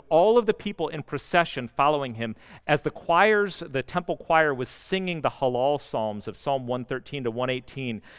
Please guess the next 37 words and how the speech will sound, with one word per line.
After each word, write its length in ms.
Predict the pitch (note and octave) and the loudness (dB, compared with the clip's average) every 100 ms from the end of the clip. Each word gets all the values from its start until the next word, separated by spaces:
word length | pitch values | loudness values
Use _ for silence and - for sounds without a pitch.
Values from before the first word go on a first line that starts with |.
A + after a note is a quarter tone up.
| - | -8
And 120 | C#3 D#3+ | -4 0
everyone 340 | F3 A3 G3+ | 2 2 2
would 120 | E3+ | 0
go 100 | E3+ | 2
down 220 | E3+ D#3 | 4 4
and 100 | C3 | 2
he 120 | A#2+ D#3+ | -4 -4
would 160 | C#3 | -4
fill 420 | - - G3+ A3 | -6 0 4 4
the 80 | G#3 | 2
pitcher. 460 | - F3+ - A#2 G2+ - - | -2 -4 -4 -8 -8 -14 -6
And 80 | C#3+ | 0
as 100 | D3+ | 2
they 120 | D#3 | 0
processed 680 | - C#3+ - - G#3+ G#3+ - - | -2 -8 -6 2 4 2 -8 0
up, 340 | E3 C#3+ A#2 - - - | 4 6 4 -6 -14 0
everyone 280 | D#3+ F#3+ G3 | 2 4 0
would 120 | E3+ | -2
be 80 | C3 | -4
shouting 720 | - - E3+ D#3+ F3 G3+ G#3+ - _ - | -6 0 4 4 2 -2 -6 -12 _ -4
and, 260 | C3 C3+ C#3+ - | -2 -2 -8 -6
and, 360 | C3 C3 A#2 - | -4 -4 -8 -10
and 160 | D3 C3+ - - | -6 -6 -8 -8
joining 400 | D#3 E3 F#3+ E3 | 0 0 0 0
in 140 | E3+ | -2
the 80 | C#3+ | -2
cheering. 580 | - - E3+ F3+ G3+ - - - | -4 -4 -2 -2 -6 -10 -12 2
They 100 | D3 | 2
would, 220 | D3 C3 | 2 -2
uh, 280 | - A#2+ A#2 - D3+ | 2 4 4 0 -2
they 100 | C#3+ | -2
would 160 | C3+ | -2
carry 360 | - - A3 A3 | -10 -2 0 0
these 200 | D3+ A#2 | -2 -8
branches, 920 | - A2+ D3+ F#3 - G3 G3 F3+ - - _ _ | -8 -4 -2 -2 -2 -2 -2 -4 -14 -18 _ _
uh, 460 | A#2+ A2+ A2 G2+ - - | 2 4 4 2 -4 -6
and, 400 | B2 A#2+ A2 A#2 | -4 -2 -4 -8